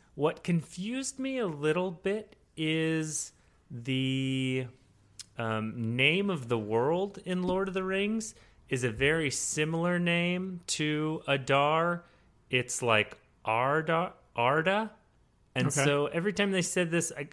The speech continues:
Speaker 1: I, I got confused. But once again,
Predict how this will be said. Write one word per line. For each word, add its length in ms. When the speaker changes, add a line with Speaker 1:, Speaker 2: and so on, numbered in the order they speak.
Speaker 1:
I, 160
I 80
got 280
confused. 720
But 500
once 240
again, 360